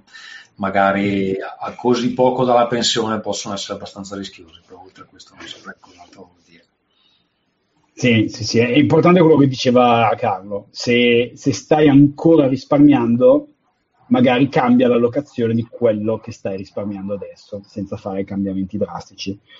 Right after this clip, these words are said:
Speaker 2: Però sicuramente non andrei ad aggiungere alte quantità di rischio, ecco, questo sicuramente no, non, non a questa età, non in questa situazione.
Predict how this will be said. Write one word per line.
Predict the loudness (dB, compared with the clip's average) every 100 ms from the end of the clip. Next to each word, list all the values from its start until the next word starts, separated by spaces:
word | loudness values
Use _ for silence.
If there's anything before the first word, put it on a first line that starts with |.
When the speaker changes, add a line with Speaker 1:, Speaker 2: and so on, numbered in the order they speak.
| _
Speaker 2:
Però | 0 2
sicuramente | 4 4 4 6 4 4
non | 4
andrei | 6 6 6
ad | 4
aggiungere | 2 0 2 2 4 4
alte | 2 0 -2 -6 -4
quantità | -4 -4 -6 -6
di | -6
rischio, | -10 -14 -18 -20 -20
ecco, | -20
questo | -20 -18 -10 -10 -10 -12 -16 -18
sicuramente | _ -10 -4 -2 0 -2
no, | -2 0
non, | 0 0 2
non | 4 4
a | 2
questa | -2 -2
età, | 0 2 2
non | 4 2
in |
questa | 0 -8 -10
situazione. | -16 -16 -16 -20